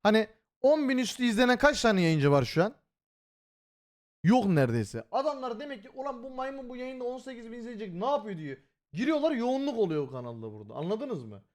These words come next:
Bak burada ne var? Ne açık burada? Bot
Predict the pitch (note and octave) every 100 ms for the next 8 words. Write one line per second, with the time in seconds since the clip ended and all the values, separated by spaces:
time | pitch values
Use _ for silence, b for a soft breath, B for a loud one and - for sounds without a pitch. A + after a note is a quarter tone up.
0 | _ - C4+ C4+ C#4 D4 D#4 A#3+ B3 -
1 | _ _ _ _ _ _ _ _ _ _
2 | _ B3+ D#4 F#3 F#3+ E3+ D#3 G#3 D4 _
3 | _ _ _ _ _ _ _ _ _ _
4 | _ A#2+ B2+ C4+ E4+